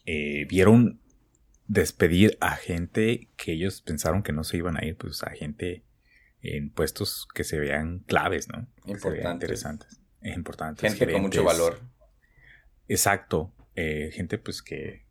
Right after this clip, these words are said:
Speaker 1: muy talentosa, ¿no? Y supuestamente el,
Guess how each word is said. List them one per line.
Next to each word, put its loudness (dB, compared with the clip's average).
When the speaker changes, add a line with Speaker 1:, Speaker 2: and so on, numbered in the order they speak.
Speaker 1:
muy -6
talentosa, -4
¿no? -10
Y -6
supuestamente 2
el, -4